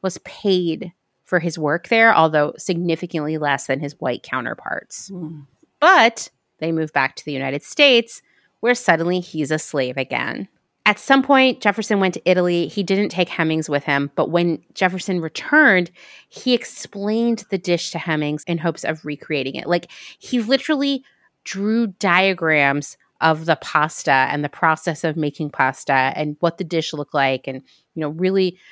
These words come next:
Speaker 1: really worked on this. They tried, not, Hemings didn't do this, but other people in the area tried to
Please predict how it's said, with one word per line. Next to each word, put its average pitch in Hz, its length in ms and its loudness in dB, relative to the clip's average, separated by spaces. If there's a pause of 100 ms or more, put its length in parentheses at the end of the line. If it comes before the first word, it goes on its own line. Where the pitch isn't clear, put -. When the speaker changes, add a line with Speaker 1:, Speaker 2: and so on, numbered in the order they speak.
(160)
Speaker 1:
really 185 200 0
worked 170 300 2
on 151 120 2
this. 143 260 -2 (440)
They 226 180 6
tried, 247 840 2 (240)
not, 190 340 0
Hemings 226 420 2
didn't 170 200 -2
do 165 80 0
this, 156 140 -2
but - 160 -4
other 165 180 2
people 160 440 -4
in 165 100 -2
the 160 120 -4
area 151 300 0
tried 165 500 0
to 170 320 -8